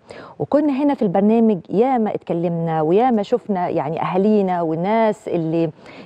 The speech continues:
يعني راحت ضحية، آه، لمسألة الهجرة غير الشرعية وسماسرة الإتجار بالبشر، وكنا بنحذر وكنا بنتكلم، بس كان الكلام ده مجرد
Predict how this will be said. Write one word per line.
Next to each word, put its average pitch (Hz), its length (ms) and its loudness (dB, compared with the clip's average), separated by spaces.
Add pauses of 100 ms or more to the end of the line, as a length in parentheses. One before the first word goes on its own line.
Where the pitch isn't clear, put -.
يعني 151 220 -2
راحت 220 300 -2
ضحية، 170 540 0 (360)
آه، 160 100 2
لمسألة 165 440 -2
الهجرة 190 320 -2
غير 185 160 0
الشرعية 190 640 0
وسماسرة 175 680 -2
الإتجار 175 380 -2
بالبشر، - 440 -6 (360)
وكنا 277 320 0
بنحذر 180 600 -4
وكنا 240 340 0
بنتكلم، 185 600 -2
بس 165 200 -8
كان 277 180 0
الكلام 254 360 0
ده 220 80 2
مجرد 220 340 0